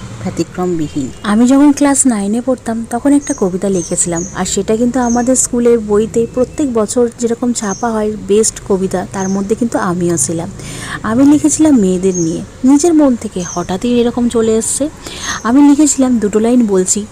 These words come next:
আমার সত্যি এই মুহূর্তে মনে পড়ছে না। সেটা হচ্ছে যে মেয়েদের নিয়ে লেখার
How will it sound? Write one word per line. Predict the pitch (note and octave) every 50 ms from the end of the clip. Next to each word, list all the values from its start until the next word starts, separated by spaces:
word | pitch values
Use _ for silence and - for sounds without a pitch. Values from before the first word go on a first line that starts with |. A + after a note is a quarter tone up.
| - -
আমার | - F#3+ G3 G#3
সত্যি | - - G3 G3+ G3+ B3
এই | A#3+ A#3+
মুহূর্তে | A#3 B3+ B3+ C4 B3 - C4+
মনে | B3+ B3+ B3 B3 A#3
পড়ছে | A#3+ A3 G#3+ - - F#3+
না। | F#3 G#3 A3 - - - - - - - - - - - -
সেটা | - - C4+ C#4 D4
হচ্ছে | D4+ D4 - D4+
যে | C#4+ D4 D4+
মেয়েদের | C4+ A#3+ A3 A3 A3 A#3 B3 B3 C4 C4+ B3+
নিয়ে | B3 C4 C4+ C4
লেখার | B3 A#3+ A#3+ - B3+ B3+ B3